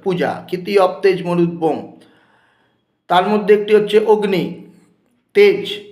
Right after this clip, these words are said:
তেজতত্ত্ব। এই তেজতত্ত্বের স্বরূপ হলেন দেবী দুর্গা। তাহলে দুর্গাই সাক্ষাৎ অগ্নিস্বরূপ।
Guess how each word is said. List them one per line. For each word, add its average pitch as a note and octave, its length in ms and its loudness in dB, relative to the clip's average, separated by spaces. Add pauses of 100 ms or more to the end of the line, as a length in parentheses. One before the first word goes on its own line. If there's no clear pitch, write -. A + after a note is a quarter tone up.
(120)
তেজতত্ত্ব। F#3 1000 2
এই F3 180 -2
তেজতত্ত্বের G3+ 760 2
স্বরূপ F3+ 340 -4
হলেন G#3 300 -2
দেবী E3 320 -4
দুর্গা। - 640 -10 (460)
তাহলে G#3+ 160 4
দুর্গাই G#3+ 760 0 (200)
সাক্ষাৎ - 640 -2
অগ্নিস্বরূপ। D#3+ 760 -4